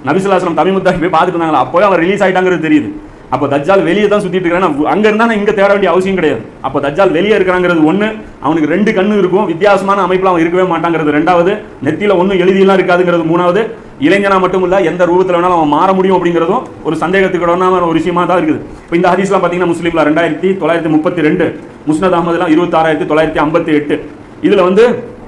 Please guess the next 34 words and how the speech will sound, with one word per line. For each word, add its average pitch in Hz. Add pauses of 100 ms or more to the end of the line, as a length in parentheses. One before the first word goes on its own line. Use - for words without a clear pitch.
(340)
இப்னு 185
உமர் 180
வந்து 190
ஒரு 175
நேரத்துல 170
இந்த 170
ஒரு 160
ஹதீஸ்ல 180
என்ன 165
செய்தி 165
கிடைக்குதுன்னா, 151 (300)
இப்னு 208
சையாத் 185
கொஞ்ச 185
நாள் 190
கழிச்சு 180
அவனுக்கு 170
கண்ணு 214
கொஞ்சம் 185
வீங்கிருது. 196 (680)
வந்துட்டு 202
அவனுக்கு 190
பயங்கர 214
திமிரு 220
பிடிச்சவனா 196
இருக்கிறான், 147
இப்னு 160
சையாதுங்கிறான், 156 (180)
முஸ்லிமா 196
தான் 196
இருந்திருக்கான். 165 (460)
அப்ப 180
அவன் 175
வரான், 202